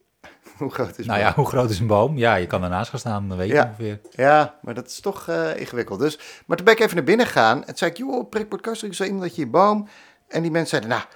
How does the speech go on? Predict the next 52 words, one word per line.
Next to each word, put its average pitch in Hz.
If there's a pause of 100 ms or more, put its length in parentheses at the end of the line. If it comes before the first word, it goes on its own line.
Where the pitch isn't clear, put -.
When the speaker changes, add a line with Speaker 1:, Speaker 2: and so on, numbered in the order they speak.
(400)
Speaker 1:
wat -
superleuk 220
dat -
je - (120)
komt 233
en, 143
ehm, 139
ja, 185
je 151
mag 160
zo 214
meenemen." 202
Maar 117
ja, 107
ik -
had 110
ook 127
zoiets, 107
bomen 110
zijn 104
best 101
wel 95
duur. 107
Speaker 2:
Ja. 98 (440)
Speaker 1:
Eh, 107 (580)
zo 101
meenemen 127
vind 104
ik 104
dan 117
ook 170
weer 190
niks. 190 (640)
Ehm, 123 (420)
kan 147
ik 143
niet, 135
eh, 104
weet 101
ik 120
veel, 117
een 107
fooi 143
of 139
zo, 143
maar 127
ze 127
hadden, 131
ze -
verkochten -
mondkapjes 160
voor, 143